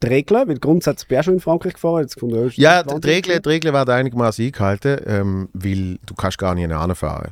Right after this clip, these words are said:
Speaker 2: Also, <laughs> weißt du, du stehst einfach drei Stunden.
Speaker 1: Weil es ist nicht so wie Italien, wo so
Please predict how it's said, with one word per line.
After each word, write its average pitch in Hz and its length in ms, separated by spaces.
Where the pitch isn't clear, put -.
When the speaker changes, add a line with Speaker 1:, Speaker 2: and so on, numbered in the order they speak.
Speaker 2:
Also, 98 220
<laughs> 101 160
weißt - 280
du, 127 80
du 120 100
stehst 107 320
einfach 95 140
drei 95 220
Stunden. 71 460
Speaker 1:
Weil 139 100
es 123 100
ist 131 40
nicht 156 160
so 156 140
wie 147 140
Italien, 143 420
wo 135 80
so 135 340